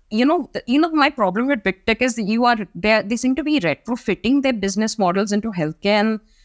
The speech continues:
the problem with healthcare is everything is slow and steady. You cannot move fast and break things, which Silicon Valley loves doing. And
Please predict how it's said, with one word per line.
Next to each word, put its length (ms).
the 80
problem 400
with 140
healthcare 480
is 180
everything 600
is 120
slow 420
and 200
steady. 340
You 160
cannot 380
move 200
fast 380
and 180
break 280
things, 360
which 280
Silicon 440
Valley 320
loves 300
doing. 380
And 440